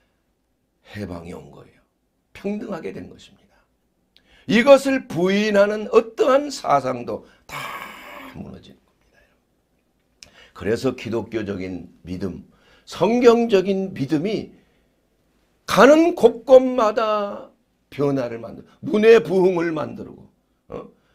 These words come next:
르네상스 부흥이 바로 믿음이 들어갈 때, 유럽이 말해요. 르네상스 이전에, 문의 부흥 이전에는 어, 중국이나 우리 무-, 동양 문화권보다도 더 못했어요.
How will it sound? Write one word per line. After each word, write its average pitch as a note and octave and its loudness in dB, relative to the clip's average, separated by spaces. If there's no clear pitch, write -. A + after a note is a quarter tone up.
르네상스 A#3+ 4
부흥이 G3 0
바로 F3+ -6
믿음이 D4+ 0
들어갈 G#3 2
때, - -16
유럽이 C4 6
말해요. E3 -8
르네상스 A#3 4
이전에, E3+ -2
문의 C4+ 6
부흥 A#3+ -6
이전에는 G3 -2
어, F#3+ -4
중국이나 B3+ -2
우리 G#3 -4
무-, D3 -12
동양 F3 0
문화권보다도 D3 -6
더 F#3 -12
못했어요. - -12